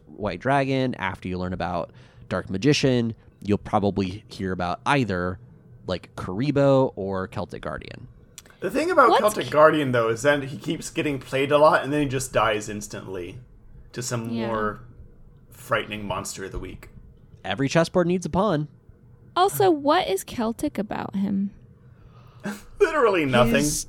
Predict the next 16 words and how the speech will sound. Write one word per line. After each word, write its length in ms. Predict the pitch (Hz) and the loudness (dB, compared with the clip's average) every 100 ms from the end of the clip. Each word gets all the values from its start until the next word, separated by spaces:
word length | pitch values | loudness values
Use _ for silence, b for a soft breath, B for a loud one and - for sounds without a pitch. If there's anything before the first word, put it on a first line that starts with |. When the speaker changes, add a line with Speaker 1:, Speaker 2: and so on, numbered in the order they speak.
| - - - | -12 -14 0
Speaker 3:
Nothing. 400 | 285 294 196 302 | 4 6 6 6
Speaker 1:
indomitable 560 | 254 202 240 247 220 214 | 4 4 4 2 4 2
spirit. 760 | - - 151 120 90 - - - | 0 -6 -4 -4 -6 -10 -14 -14
<laughs> 1800 | - - - - - - - - - - - - - - - - - - | -8 -6 -4 -6 -10 -16 -20 -20 -20 -20 -20 -20 -20 -20 -20 -20 -20 -12
Speaker 3:
He's 160 | 277 269 | -6 -4
got 340 | 262 208 226 | 0 0 -2
green 400 | - 208 202 254 302 | -6 -2 0 0 0
on 140 | 302 | -2
his 160 | 302 302 | -2 -2
armor, 400 | 277 311 330 320 | -4 -4 -6 -6
I 100 | 311 | -6
guess. 280 | 311 330 - | -6 -6 -6
Speaker 1:
I 80 | 147 | -8
think 340 | - 170 139 | 0 0 2
that's 260 | 110 98 98 | -2 -2 -4
it. 200 | 85 | -6